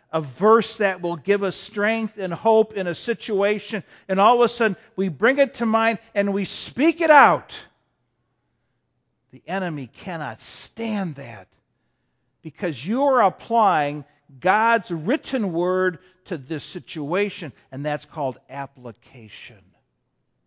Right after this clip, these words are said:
The spoken word. How are we to live?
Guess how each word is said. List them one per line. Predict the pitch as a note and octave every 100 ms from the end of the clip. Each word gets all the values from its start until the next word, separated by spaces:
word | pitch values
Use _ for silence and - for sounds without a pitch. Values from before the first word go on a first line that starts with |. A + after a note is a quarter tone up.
| _ _ _ _ _ _ _ _ _ _ _ _ _ _ _ _ _ _ _ _ _ _ _ _ _ _ _ _ _ -
The |
spoken | - - C4+ C#4 G3+ C3
word. | A2 G#2+ E2 _ _ _ - - - _ _ _ _ _ _ _ _ _ _ _ _ _ _ _ _ _ _ _ _ _ _ _ _ _ _ -
How | C4
are | C4+
we | A#3
to | E3
live? | D3 D3+ D#3